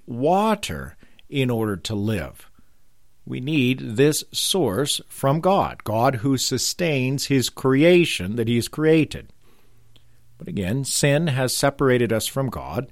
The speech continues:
and in our fallen nature, you see mankind making images of God in their own fallen image. This, of course, is the idolatry. This is the false worship. False worship is worship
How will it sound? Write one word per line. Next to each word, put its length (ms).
and 200
in 220
our 200
fallen 480
nature, 680
you 200
see 280
mankind 1120
making 1000
images 840
of 400
God 460
in 260
their 240
own 220
fallen 420
image. 540
This, 180
of 80
course, 300
is 100
the 160
idolatry. 880
This 200
is 140
the 140
false 580
worship. 440
False 340
worship 540
is 320
worship 540